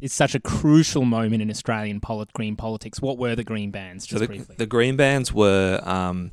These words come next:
Speaker 2: so the Builders Labourers Federation in New South Wales, um, I guess, became quite a militant union over many years of going through, you know, mostly led by Communist Party members, um, going through a mass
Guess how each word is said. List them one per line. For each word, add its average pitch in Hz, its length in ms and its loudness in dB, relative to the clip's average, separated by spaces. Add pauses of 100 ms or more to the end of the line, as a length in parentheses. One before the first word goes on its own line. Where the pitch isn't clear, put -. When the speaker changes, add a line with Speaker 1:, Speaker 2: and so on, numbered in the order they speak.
(240)
Speaker 2:
so 117 100 -4
the 101 340 4
Builders 143 280 8
Labourers 107 220 0
Federation 98 520 -2
in 92 120 -2
New 92 100 2
South 90 200 -4
Wales, 90 560 -2 (420)
um, 90 640 -2 (400)
I 104 80 2
guess, 131 260 4
became 107 460 0
quite 98 220 -2
a 95 40 -2
militant 92 420 -6
union 92 440 -8
over 90 400 -8
many 101 180 -8
years 90 400 -8
of 90 260 -14 (600)
going 113 240 6
through, 101 400 0 (100)
you 110 100 -2
know, 95 140 0
mostly 110 420 2
led 98 160 -2
by 90 180 -2
Communist - 360 -6
Party 170 200 -6
members, 160 500 0 (400)
um, 104 160 -2
going 98 180 -2
through 101 220 -2
a - 20 0
mass 95 380 -2